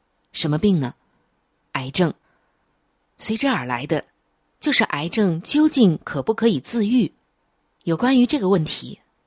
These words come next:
我们已经看到许许多多的医学报道，或者是学术文章，但是今天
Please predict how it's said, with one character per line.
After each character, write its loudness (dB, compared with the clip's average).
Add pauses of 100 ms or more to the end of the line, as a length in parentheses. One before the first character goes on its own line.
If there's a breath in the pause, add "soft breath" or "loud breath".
我 0
们 4
已 6
经 0
看 -2
到 0
许 -4
许 -2
多 2
多 4
的 2
医 -8
学 -2
报 -6
道， -6 (520)
或 -4
者 -4
是 0
学 -2
术 4
文 -2
章， -2 (720)
但 -2
是 -4
今 4
天 0